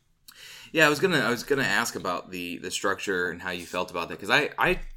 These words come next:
tended to really like it. I felt that this is a type of movie, especially with the type of actors that you have.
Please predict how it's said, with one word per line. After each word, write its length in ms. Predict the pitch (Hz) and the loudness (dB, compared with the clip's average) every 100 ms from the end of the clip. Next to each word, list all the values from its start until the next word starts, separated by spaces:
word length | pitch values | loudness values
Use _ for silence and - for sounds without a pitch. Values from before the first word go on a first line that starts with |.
| - _ _ _ _ _ _ | -18 _ _ _ _ _ _
tended 260 | - 220 208 | 0 2 4
to 100 | 113 | 2
really 300 | 113 113 98 | 4 4 4
like 340 | 85 95 90 | 2 -2 0
it. 180 | 82 - | -6 -8
I 100 | 98 | -8
felt 340 | 92 123 131 131 | -4 0 0 2
that 340 | 110 92 - _ - - - | 2 2 -4 _ -20 -20 -8
this 140 | 131 | -6
is 120 | 151 135 | -2 -2
a 40 | |
type 220 | 127 107 | -2 -4
of 80 | 95 | -4
movie, 220 | 101 95 | -6 -4
especially 420 | 87 - 113 - 107 | -6 -2 0 0 -2
with 140 | 95 | -4
the 80 | 92 | -6
type 240 | 95 90 | -6 -6
of 100 | 80 | -4
actors 360 | 78 90 92 85 | -2 -2 -4 -8
that 120 | 90 | -8
you 100 | 90 | -10
have. 480 | - 107 90 80 80 | -4 0 0 -2 -8